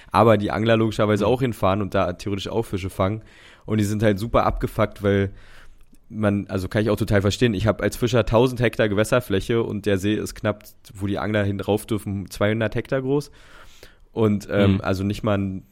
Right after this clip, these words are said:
Speaker 1: ein Viertel von dem sozusagen. Und,
Speaker 2: Ja.
Speaker 1: ähm, das ist halt dumm, da, da das Netz zu stellen. Wenn du ein guter Fischer bist, dann kannst du auch da auf den tausend Hektar deine Fische fangen, weil die sind überall die Zander.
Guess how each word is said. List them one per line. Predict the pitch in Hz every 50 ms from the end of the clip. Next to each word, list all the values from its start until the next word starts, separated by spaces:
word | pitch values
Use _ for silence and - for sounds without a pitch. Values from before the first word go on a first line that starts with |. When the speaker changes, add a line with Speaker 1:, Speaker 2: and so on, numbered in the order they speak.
| -
Speaker 1:
ein | 104 98 95 92 85 -
Viertel | - - - - - 120 131 120 101
von | - - 101 98
dem | 95 92 90
sozusagen. | 87 90 - - 92 85 87 87 87 87 110 113 - - - - - - - _ _ _ _ _ _ _ _ -
Und, | - 107 107 104 104 104 -
Speaker 2:
Ja. | - 90 107 104 107
Speaker 1:
ähm, | 104 104 104 98 98 - - _ _ _ - - _ _ _ _ _ _ _ _ _ -
das | - 104 110 104
ist | 120 107 98
halt | 107 107 - -
dumm, | 120 127 123 107
da, | 92 113 110 120
da | 107 - 104 107 117
das | 117 113 -
Netz | 117 117 - -
zu | 147 123
stellen. | - 113 104 101
Wenn | 101
du | 107
ein | 104
guter | 110 - 123 110
Fischer | - - 113 - 127
bist, | 110 110 -
dann | 113 101
kannst | 92 117 104 -
du | 120
auch | 107 104
da | - 110 104 104 101
auf | 98 95 -
den | 110 107 104 98 98
tausend | - 117 104 98 104
Hektar | 113 123 - - 110 101
deine | 98 98 98
Fische | - - 92 87 95
fangen, | - - 92 90 90 87
weil | 87 90 92
die | 90 92
sind | 92 98 101 -
überall | 107 107 104 - - 98 98
die | 101 95
Zander. | - - 85 87 90 98 117 -